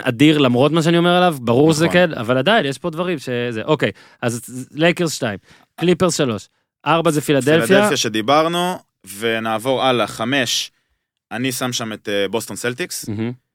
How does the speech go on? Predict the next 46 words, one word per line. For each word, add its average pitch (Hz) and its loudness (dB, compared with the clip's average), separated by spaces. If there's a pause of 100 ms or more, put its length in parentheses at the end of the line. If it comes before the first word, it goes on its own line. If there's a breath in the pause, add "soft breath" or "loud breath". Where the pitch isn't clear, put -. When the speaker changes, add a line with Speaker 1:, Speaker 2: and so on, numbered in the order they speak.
(340)
Speaker 2:
ואני 117 -2
אדבר 135 2
על 151 2
זה 131 -2
מהנקודה, 123 -2
קודם 139 -2
כל 131 -4
ג'יילן 120 0
בראון, 110 -2 (760)
חייב 107 -4
להגיד 101 -2
אתמול, 98 -8
נתן 104 -6
Speaker 1:
מדהים. 110 -2
Speaker 2:
את 95 -6
המשחק 104 -4
קריירה 113 0
שלו, 160 -2 (140)
אין 101 -10
ספק, 135 -4 (640)
אה, 92 -10 (720)
היה 104 2 (320)
פשוט 101 -10
מטורף, 107 -2
עם 104 -6
איזה 90 -8
שש - -4
עשרה 113 -6
נקודות 107 -6
במאה 104 -2
אחוז 107 -6
ברבע 107 0
השלישי, 104 -6
אני 113 -6
לא 110 -4
Speaker 1:
הם 113 0
Speaker 2:
יודע, 139 0
Speaker 1:
ניצחו - 0
Speaker 2:
משהו 156 6
Speaker 1:
את 147 2
Speaker 2:
כזה. 139 0
Speaker 1:
טורונטו, 131 0
רק 120 -6
נגיד, 120 -4
אנחנו 110 -6
צריכים 123 -8